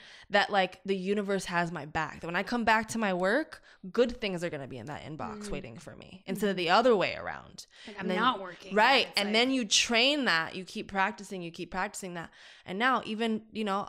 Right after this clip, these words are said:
Speaker 1: like, I'll say, like, when I get to my phone, something good's gonna be in that inbox. I can't, what is it? Oh my
Speaker 2: Mm.
Speaker 1: gosh, I can't wait. I better wait longer so more
Speaker 2: Yeah.
Speaker 1: comes.
Speaker 2: Yeah, yeah,
Speaker 1: You
Speaker 2: yeah.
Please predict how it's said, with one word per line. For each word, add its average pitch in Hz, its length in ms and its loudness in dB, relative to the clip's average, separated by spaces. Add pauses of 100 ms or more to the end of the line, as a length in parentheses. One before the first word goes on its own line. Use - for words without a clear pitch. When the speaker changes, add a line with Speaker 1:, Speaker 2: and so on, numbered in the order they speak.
Speaker 1:
like, 196 220 0
I'll 202 180 0
say, 226 220 -4
like, 170 180 -6
when 175 100 -6
I 220 80 -4
get 269 160 -6
to 262 100 -10
my 254 120 -4
phone, 302 360 -4
something - 260 -10
good's 160 220 -6
gonna 160 100 -10
be 147 80 -12
in 135 80 -12
that - 180 -12
inbox. 139 360 -12
I - 60 -10
can't, - 200 -14
what 180 160 -10
is 285 160 -10
it? - 100 -8
Oh - 100 -10
my 226 140 -4
Speaker 2:
Mm. 233 60 -6
Speaker 1:
gosh, 214 240 -2
I 175 80 -6
can't 180 220 -6
wait. 247 200 2
I 165 80 2
better 214 220 2
wait 214 240 4
longer 233 480 6
so 208 220 2
more 277 180 8
Speaker 2:
Yeah. 294 160 6
Speaker 1:
comes. 185 420 2
Speaker 2:
Yeah, 226 160 0
yeah, 240 220 0
Speaker 1:
You 240 80 4
Speaker 2:
yeah. 277 320 8